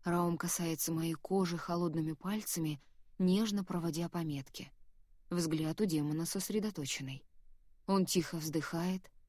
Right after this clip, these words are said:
а потом моя рука полностью скрывается под его большой ладонью. «Ты знаешь, откуда она у тебя?» «Нет», признаюсь ему.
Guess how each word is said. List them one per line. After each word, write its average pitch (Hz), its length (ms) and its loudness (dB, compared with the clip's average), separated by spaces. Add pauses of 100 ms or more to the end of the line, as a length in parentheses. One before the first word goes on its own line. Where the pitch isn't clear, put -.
(300)
а 196 100 0
потом 226 320 4
моя 226 340 4
рука 247 300 2
полностью 226 600 2
скрывается 170 720 -2
под 160 180 0
его 151 280 0
большой 147 480 -2
ладонью. 135 560 -6 (1500)
«Ты 180 140 4
знаешь, 180 480 2
откуда 156 400 0
она 147 180 -2
у 143 80 -4
тебя?» 135 300 -6 (960)
«Нет», 180 340 2 (680)
признаюсь 170 640 2
ему. 156 240 -2